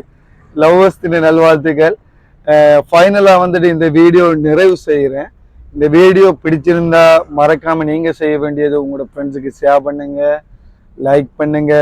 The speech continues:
கமெண்ட் பண்ணுங்க, எல்லாருக்கும் தெரியப்படுத்துங்க. So கம்மிங் சூன்ல வந்துட்டு லங்காவுல இருக்கிற நிறைய பிரபலியமான இடத்தை காட்ட ஆசைப்படுறேன். அது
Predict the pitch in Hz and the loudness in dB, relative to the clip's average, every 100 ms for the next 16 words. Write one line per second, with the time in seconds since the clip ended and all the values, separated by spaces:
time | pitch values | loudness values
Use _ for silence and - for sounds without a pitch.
0 | 143 - 143 147 151 143 147 147 147 147 | 0 -4 -4 -4 -2 -4 -4 -4 -4 -2
1 | 147 139 143 151 143 131 - 139 143 127 | -2 -4 -2 -2 -2 -6 -6 -4 -4 -4
2 | 139 127 135 131 156 _ _ _ _ - | -6 -8 -12 -12 -12 _ _ _ _ -4
3 | 170 170 - 170 196 202 - 190 196 190 | -2 -2 0 0 0 -4 -4 -4 0 2
4 | 185 180 180 156 196 202 214 _ _ _ | 2 0 -2 0 2 2 0 _ _ _
5 | _ 147 156 165 196 202 202 196 196 175 | _ -2 0 2 2 4 4 4 2 2
6 | 185 175 170 185 208 202 - 170 170 190 | 0 0 0 2 4 2 0 -2 0 0
7 | 185 185 165 160 160 135 156 156 151 147 | 0 0 0 0 -2 0 0 2 0 -2
8 | 135 139 135 156 - _ _ _ 156 185 | -6 -8 -8 -14 -16 _ _ _ -2 0